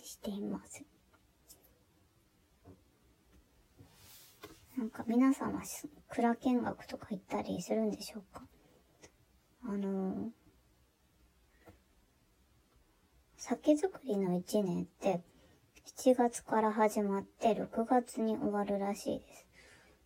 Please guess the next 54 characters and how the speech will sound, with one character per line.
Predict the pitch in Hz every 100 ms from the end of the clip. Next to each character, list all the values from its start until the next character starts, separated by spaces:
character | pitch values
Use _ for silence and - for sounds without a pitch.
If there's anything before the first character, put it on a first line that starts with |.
| -
だ | 330
か | - 220
ら | 196
ま | 208 208
だ | 185 190 - _ _ _ _ -
一 | 214 - 262
年 | 208 190
の | 196 -
終 | 208
わ | 226
り | 214 202
頃？ | - 196 254 - _ _ _ _ _ _ - _ - _ - - _ _ _ _
終 | 214 208
わ | 247
り | 269 254
頃 | 254 247 247
っ | 247
て | 285
い |
う | 233
か、 | 175
ま | 175
あ、 | 175
終 | 180 - 220 196
盤、 | 196 185 185 190 208 220 _ _ _ _ _ - _ - -
差 | 190
し |
掛 | - 226 -
か | 196
っ |
て | - 175
る | 170 - -
あ |
た | - 175
り | 175
な | 175 180
ん |
じ | -
ゃ | 185
な | 190
い | -
で | -
し | -
ょ | 196
う |
か | - 214
ね。 | 247 240
ん？ | 233 - - - _ _ _ _ _ _ - - _ _ - _ _ _ _ - - - - - - - - - - - - - - - _ _ - 254 302 - -
酒 | - - 311
造 | 302 - 320
り | 254
の | 190 175
一 | 175 185
年？ | 160 190